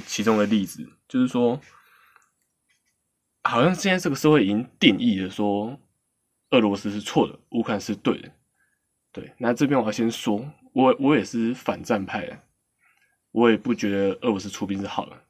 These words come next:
但我今天要针对在这个议题上是说，为什么社会这个，就是我们实际上并不了解说他这，这场战争发动它的背后意义是什么。说不定俄罗斯真的有非打乌克兰不可的理由，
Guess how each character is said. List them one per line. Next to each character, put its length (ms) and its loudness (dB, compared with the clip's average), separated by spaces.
但 200 4
我 140 -2
今 100 -2
天 80 -2
要 160 -2
针 240 2
对 180 2
在 140 2
这 80 -2
个 180 -10
议 140 4
题 160 -6
上 200 -6
是 80 -4
说， 360 -6
为 100 0
什 100 -4
么 100 -4
社 220 -2
会 140 0
这 160 2
个， 40 -4
就 100 -4
是 100 6
我 140 8
们 200 4
实 100 -14
际 140 0
上 260 0
并 160 4
不 80 2
了 180 6
解 160 2
说 280 -2
他 200 -8
这， 160 0
这 120 -2
场 220 -2
战 240 2
争 240 -2
发 220 0
动 180 0
它 140 -4
的 80 0
背 200 2
后 200 -4
意 180 0
义 40 0
是 80 -2
什 100 -10
么。 60 -20
说 160 0
不 80 4
定 140 2
俄 100 6
罗 160 4
斯 320 -2
真 160 -2
的 80 2
有 80 -2
非 420 -2
打 220 0
乌 80 -8
克 100 -6
兰 120 -2
不 220 -6
可 180 -4
的 120 -10
理 260 -8
由， 260 -8